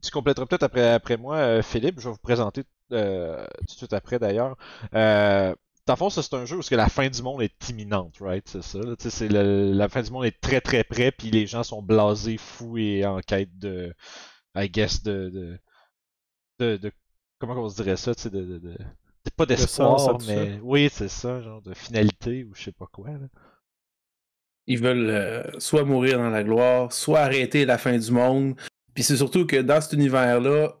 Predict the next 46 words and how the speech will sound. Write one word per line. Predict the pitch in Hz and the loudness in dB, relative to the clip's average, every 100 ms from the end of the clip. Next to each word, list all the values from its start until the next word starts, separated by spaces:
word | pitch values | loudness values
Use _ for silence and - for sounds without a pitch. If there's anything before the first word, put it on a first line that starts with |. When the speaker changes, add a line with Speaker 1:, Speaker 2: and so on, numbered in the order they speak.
| - | -6
Speaker 2:
en, | 135 127 | -2 0
s'enlever | 127 165 156 143 151 156 | 2 2 2 2 2 2
sa | 131 117 120 | 0 -2 -2
propre | - 165 156 139 | 0 -2 0 -2
vie, | 123 117 127 143 | 0 0 0 0
c'est | - - 117 113 - | -2 2 2 2 -2
le | 120 120 113 | 0 2 2
pire | 113 - 160 147 135 | -2 0 2 2 -2
crime | - 131 143 131 | -4 0 2 2
et | |
le | 117 110 | 2 2
pire | 131 135 - | 0 0 0
péché. | 127 117 - 127 135 - - _ - | 0 0 0 0 0 -4 -20 _ -10
Donc | 127 120 120 | -2 -2 0
tout | - | 0
le | 160 | 4
monde | 147 151 | 4 4
doit | 135 123 127 | 4 4 2
endurer, | 131 131 120 123 117 113 113 123 127 127 - | 0 -2 0 2 4 2 2 0 0 -2 -2
euh, | 104 101 | -4 -4
ce | - - | -2 -2
purgatoire | - 135 127 120 117 117 110 113 117 123 - - | 0 0 2 0 0 0 2 2 0 -2 -6 -8
jusqu'à | 120 127 - 123 113 | -2 0 2 0 0
la | 104 | -2
fin. | - 113 120 - - _ _ _ - | -2 -2 -2 -8 -20 _ _ _ -6
Certaines | - 147 170 165 | 0 2 2 4
personnes | 151 - 165 151 | 2 4 4 4
vont | 143 | 2
trouver, | 131 - 151 147 135 147 | 0 2 4 4 4 2
vont | 151 135 131 | 2 0 0
chercher | 160 151 180 | 0 0 -2
de | |
trouver | - 160 165 | 0 4 4
une | 165 | 4
manière | 147 147 147 151 160 160 156 131 | 4 2 4 4 4 4 2 0
de, | 131 127 123 123 120 | 2 4 4 2 0
d'arrêter, | 160 165 147 143 131 - 147 147 139 | 2 4 4 2 0 0 2 4 2
euh, | 123 | 2
la | 117 | 0
fin | - 147 143 | 0 0 0
du | 127 131 | 0 0
monde, | 131 143 147 135 | 2 2 2 0
qui | 135 | 0
est | 127 | 0
en | 123 | 0
fait | 123 147 | 0 -2